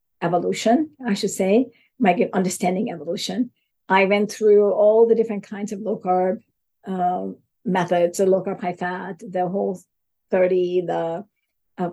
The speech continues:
paleo, the ketogenic, whatever. I tra-, went through all of them. In fact, ketogenic, I was the one that I started with. And I did that professionally. So I went to my doctor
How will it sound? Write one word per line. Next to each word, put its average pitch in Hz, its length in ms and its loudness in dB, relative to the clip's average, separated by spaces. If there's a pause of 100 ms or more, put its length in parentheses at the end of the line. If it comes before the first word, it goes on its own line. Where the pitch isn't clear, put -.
(140)
paleo, 180 1080 2
the 170 260 -12 (680)
ketogenic, 202 800 4
whatever. 240 360 4
I 196 460 -2
tra-, 214 180 -8
went 208 220 -6
through 202 100 -6
all 185 160 0
of 180 80 -4
them. 185 120 -2
In 214 100 2
fact, 247 200 0
ketogenic, 226 440 2
I 190 140 -4 (200)
was 185 160 -6
the 202 100 2
one 202 220 0
that 185 140 0
I 185 160 -2
started 190 640 -6
with. 190 260 -8 (920)
And 185 500 0
I 196 100 4
did 190 220 2
that 185 240 0
professionally. 190 560 -4
So 175 160 -8
I - 20 -6
went 202 220 -2
to 202 80 -2
my 185 100 0
doctor 190 640 -6